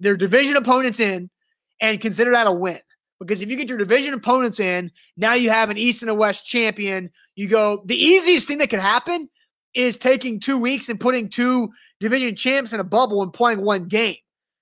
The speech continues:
Same thing for the college football playoff, is you take four teams in one city and they play two games and they're there for three to four weeks, uh, of practicing and preparation and quarantining.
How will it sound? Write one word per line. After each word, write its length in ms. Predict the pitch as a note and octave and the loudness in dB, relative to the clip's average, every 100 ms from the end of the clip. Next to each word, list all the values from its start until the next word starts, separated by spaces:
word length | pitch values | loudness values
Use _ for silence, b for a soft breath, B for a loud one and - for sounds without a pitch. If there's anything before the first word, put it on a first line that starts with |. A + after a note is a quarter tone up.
| - | -12
Same 340 | - C4 B3+ | -2 0 0
thing 180 | B3 C4 | -4 -6
for 80 | A3+ | -4
the 80 | G#3 | -4
college 300 | - B3 G3+ | -2 -2 0
football 240 | G#3 F#3 | -4 -4
playoff, 400 | - C#4+ G3 A2+ _ b b | 0 0 0 -4 _ b b
is 140 | G#3+ | -4
you 80 | A3+ | -2
take 300 | A3 C4 - | -2 -4 -2
four 200 | C4 E4+ | -4 -2
teams 540 | - B3+ A#3+ A#3 G#3+ - _ | -2 -2 -2 -2 -6 -12 _
in 200 | A3 F#3 | -6 -6
one 260 | E3+ A#3 C#4 | 0 0 0
city 480 | - A3+ F3+ E3 E3 b b | -2 0 0 -2 -8 b b
and 80 | G#3 | -2
they 120 | A3 | -2
play 260 | G#3+ A3+ G3+ | 0 0 0
two 320 | G3+ C4+ D4 | 0 0 2
games 380 | A#3 A3+ A3 G#3 | 2 2 2 -2
and 80 | G3 | -4
they're 80 | |
there 260 | F#3 A3+ A#3 | 0 4 2
for 240 | A3 A3 | 2 -4
three 280 | G#3 - A#3 | -4 -4 -4
to 80 | A3 | -4
four 240 | A3 G#3 | -2 -2
weeks, 500 | F#3+ A#3+ G3+ - - _ b b b | 0 -2 -2 -6 -8 _ b b b
uh, 300 | G#3 G3+ G3+ | -2 2 -2
of 100 | G3+ | 0
practicing 540 | A3+ A3 A3 G#3 G#3+ | -2 -2 -4 -10 -8
and 100 | G3 | -4
preparation 680 | A3+ A3 F#3+ G3+ G#3+ G#3+ F#3+ | 0 0 0 0 0 -2 -8
and 120 | F3+ | -8
quarantining. 720 | - B3+ B3 G3+ G3 F#3 F#3 | -2 -2 -2 -4 -6 -6 -8